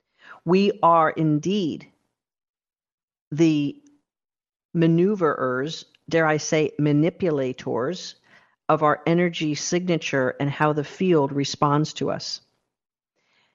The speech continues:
And when you are in a negative pattern with a coworker,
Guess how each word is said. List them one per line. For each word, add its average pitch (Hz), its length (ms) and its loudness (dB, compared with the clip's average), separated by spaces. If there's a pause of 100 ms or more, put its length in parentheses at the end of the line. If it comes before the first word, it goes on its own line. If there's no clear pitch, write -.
And 175 240 4
when 185 240 4
you 208 300 0
are 175 280 2
in 180 220 0
a 160 180 -4
negative 170 480 -6
pattern 165 480 -2
with 143 160 -6
a 131 80 -2
coworker, 160 800 -2